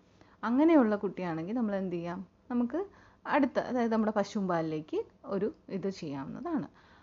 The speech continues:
അപ്പോൾ അങ്ങനെയും യൂസ് ചെയ്യാം. അല്ലാതെ ഡയറക്റ്റ് ആയിട്ട് കുഞ്ഞുങ്ങളെ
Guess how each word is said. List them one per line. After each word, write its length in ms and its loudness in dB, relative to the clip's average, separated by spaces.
അപ്പോൾ 160 0
അങ്ങനെയും 540 4
യൂസ് 240 4
ചെയ്യാം. 240 -10
അല്ലാതെ 580 6
ഡയറക്റ്റ് 520 6
ആയിട്ട് 300 2
കുഞ്ഞുങ്ങളെ 680 0